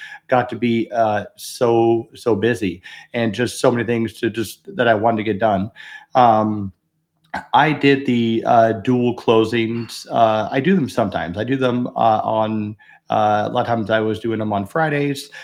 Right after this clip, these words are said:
Um, I haven't gone to two closing, uh, P A Cs,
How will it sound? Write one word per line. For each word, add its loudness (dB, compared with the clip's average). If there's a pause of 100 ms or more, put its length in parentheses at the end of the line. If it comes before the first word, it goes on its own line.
(180)
Um, -2
I 2
haven't -2
gone 0
to -14
two -4
closing, -2
uh, 0
P -6
A 0
Cs, -4